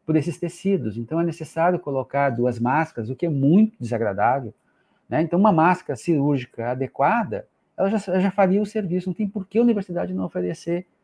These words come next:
não oferecer isso, né? Então, o que, o que a gente tem visto, né? Os comitês locais, Letícia, e as consates de, das unidades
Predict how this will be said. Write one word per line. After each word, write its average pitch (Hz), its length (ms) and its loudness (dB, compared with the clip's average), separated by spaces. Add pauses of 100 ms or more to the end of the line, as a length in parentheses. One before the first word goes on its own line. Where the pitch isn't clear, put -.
(140)
não 170 180 2
oferecer 165 520 -4
isso, 127 340 -4
né? 139 200 -8 (420)
Então, 170 120 6
o 156 40 6
que, 202 80 8
o 202 260 6
que 226 120 6
a 202 40 10
gente 190 200 2
tem 185 200 2
visto, 113 380 -4
né? 151 280 -2 (500)
Os 143 100 -4
comitês 185 520 6
locais, 135 580 2
Letícia, - 480 -16 (420)
e 135 140 6
as 147 120 4
consates 156 880 0
de, 113 120 -10
das 123 320 0
unidades 113 680 0